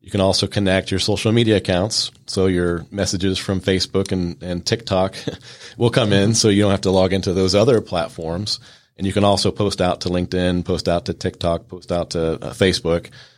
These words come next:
from inside the platform. So you can create your content and just launch it from one place.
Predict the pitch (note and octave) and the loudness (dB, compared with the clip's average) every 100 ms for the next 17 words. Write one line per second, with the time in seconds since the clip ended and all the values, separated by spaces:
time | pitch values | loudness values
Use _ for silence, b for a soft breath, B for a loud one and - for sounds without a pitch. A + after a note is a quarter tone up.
0 | B _ - G2 F#2+ F2+ F#2+ F#2 G#2 F#2+ | B _ 0 2 4 4 4 2 2 0
1 | - F2 E2+ F2+ F#2+ F2 F2+ - F#2 - | 0 -2 -2 -2 -2 -2 -4 0 -2 -2
2 | E2+ - F2+ E2+ F#2 D#2+ F2 - - F#2 | -4 0 0 0 -2 -4 -6 -8 -8 -4
3 | F2+ F2 - F#2+ F2 E2+ G#2+ F#2+ B2 - | -2 -2 -6 -6 -4 -4 0 -2 0 -4